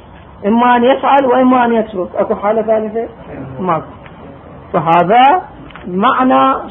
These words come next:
شنو؟ التخيير العقلي. معنى التخيير العقلي؟ ماكو شيء. حجية التخيير العقلي، ثبوت حجية التخيير العقلي أمر بديهي واضح.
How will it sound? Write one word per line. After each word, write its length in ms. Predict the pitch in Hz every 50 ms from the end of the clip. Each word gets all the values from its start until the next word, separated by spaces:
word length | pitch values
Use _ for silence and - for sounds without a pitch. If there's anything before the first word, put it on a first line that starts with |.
| -
شنو؟ 360 | 233 240 247 262 269 - - - - -
التخيير 1160 | - 202 196 190 190 190 190 185 185 185 180 180 180 180 - 202 - - - 208 240 277 294 302
العقلي. 520 | 277 247 214 202 - - 180 170 156 156 151 151 151 - - - - - - - - - - - - - - - - -
معنى 280 | 202 233 220 202 185 170
التخيير 340 | 160 156 170 - - 208 220
العقلي؟ 420 | 220 - - 196 - 190 196 170 165 160
ماكو 240 | 175 202 202 - 214 -
شيء. 280 | 208 196 175 208 220 220 - - - - - - - - - - - - - - -
حجية 560 | 226 196 175 - - 320 339 302 254 - 220
التخيير 440 | 190 - 208 180 - - 185 175 175
العقلي، 580 | 170 - 180 165 - 165 160 160 156 156 165 - - - - - - - - -
ثبوت 360 | 185 185 196 254 247 220 -
حجية 500 | 185 175 180 170 - 160 185 214 202 185 -
التخيير 460 | 175 170 - 170 165 - 180 180 175 175
العقلي 400 | 175 - - - - 208 240 240
أمر 280 | 220 214 220 226 226
بديهي 540 | 208 185 185 180 175 175 175 180 180 185 180
واضح. 460 | 165 170 190 202 202 196 170 160 156